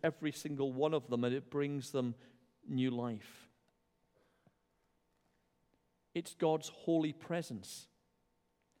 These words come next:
And rather than coming to scare, it comes intimately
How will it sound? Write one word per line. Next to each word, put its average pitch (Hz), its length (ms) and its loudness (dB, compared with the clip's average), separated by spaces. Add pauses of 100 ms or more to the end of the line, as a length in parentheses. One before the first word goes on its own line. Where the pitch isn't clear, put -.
(140)
And 131 120 2
rather 175 260 6
than 190 180 -2
coming 180 300 0
to 151 100 -4
scare, 131 680 0 (1000)
it 139 180 -2
comes 180 540 -2 (100)
intimately 120 920 -2